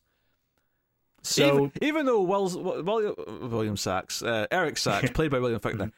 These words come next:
Speaker 1: Mm-hmm.
Speaker 2: uh, even though he's clearly already filthy rich 'cause he has a tower in New York City, but he's
Speaker 1: Yep.
Speaker 2: not rich enough. He wants more money. <laughs>
Speaker 1: Yep.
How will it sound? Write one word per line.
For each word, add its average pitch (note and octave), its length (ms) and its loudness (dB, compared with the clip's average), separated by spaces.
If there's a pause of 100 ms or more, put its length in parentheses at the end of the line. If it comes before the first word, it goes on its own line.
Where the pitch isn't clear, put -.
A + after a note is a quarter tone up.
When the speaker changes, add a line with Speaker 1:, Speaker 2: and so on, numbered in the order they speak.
(200)
Speaker 1:
Mm-hmm. - 40 -4
Speaker 2:
uh, C3+ 140 2
even A3+ 300 0
though F#3 100 0
he's F3+ 240 -2
clearly A3 300 0
already E3+ 320 0
filthy D3+ 360 0
rich C3 260 0
'cause A#2+ 120 -2
he C3+ 80 2
has C3+ 140 2
a A#2+ 80 -2
tower B2+ 520 0 (200)
in C#3 180 0
New D3 80 2
York C#3 300 2
City, A2+ 420 0 (240)
but E3+ 120 4
he's E3+ 120 4
Speaker 1:
Yep. B3 80 6
Speaker 2:
not G3 80 0
rich F#3+ 240 0
enough. C#3+ 300 0
He E3+ 100 0
wants F3+ 280 0
more E3 140 0
money. A2 260 0
<laughs> - 100 -8 (600)
Speaker 1:
Yep. C3 200 2